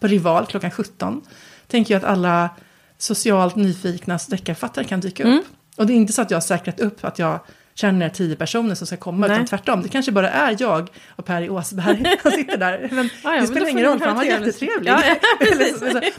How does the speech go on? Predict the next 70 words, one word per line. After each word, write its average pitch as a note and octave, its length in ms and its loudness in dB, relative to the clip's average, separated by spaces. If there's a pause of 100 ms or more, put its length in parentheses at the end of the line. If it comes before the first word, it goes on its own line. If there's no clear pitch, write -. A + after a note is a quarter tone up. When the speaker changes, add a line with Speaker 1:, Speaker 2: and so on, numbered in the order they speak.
Speaker 1:
men C4+ 120 0
det C#4 60 0
är - 20 -2
några B3 300 2
fler A3 220 0
som F#3+ 140 -2
har F#3 80 0
sagt, F3 380 -6
eh, E3+ 200 0
att E3+ 80 -6
de E3 120 -6
vill E3 80 -8
Speaker 2:
Vill F3+ 60 -8
Speaker 1:
komma. G3+ 160 -2
Speaker 2:
komma. F#3+ 240 0
Ja, G3 120 2
Speaker 1:
Och C#4+ 60 2
jag D4 80 0
tänkte C#4+ 160 4
Speaker 2:
roligt. D4 120 2
Speaker 1:
jag F#3 120 -2
ska F3+ 140 -8
fråga, F3+ 580 -4
för G3 100 -2
att F#3 60 0
Rival G3+ 320 4
var F3+ 100 2
lite F3 200 -2
nyfikna E3+ 400 -4
på F3 100 -6
hur E3+ 80 -2
många F3 300 -4
också. F#3 260 -10 (140)
Speaker 2:
Ja. G3 100 0
Speaker 1:
Men G3+ 100 2
jag A#3 80 6
tänker, B3 180 4
det, C4 140 0 (180)
det, A3 160 -6
jag A3+ 120 -12
tänker B3+ 240 -2
så A3 100 0
här G3 60 4
att, F#3+ 180 -4
eh, G3+ 60 4
ja, F#3 180 0 (320)
men G#3+ 80 2
ibland B3 220 4
får C4+ 80 0
man C4 100 2
tycka A#3+ 180 -4
att G3 60 2
man F#3 140 2
bara E3+ 100 0
ska - 160 -6
göra F#3+ 200 0
saker E3+ 300 -6
för - 120 -8
att - 260 -16 (380)
det F#3 60 -8
känns F3 160 -4
lite F#3+ 140 -12
kul. - 340 -8
Speaker 2:
Ja, G#3 200 4
men F3+ 180 0
verkligen. - 380 -4 (480)
Speaker 1:
Det - 80 -20
kan A#3 60 -2
ju A#3+ 60 0
bli B3 100 0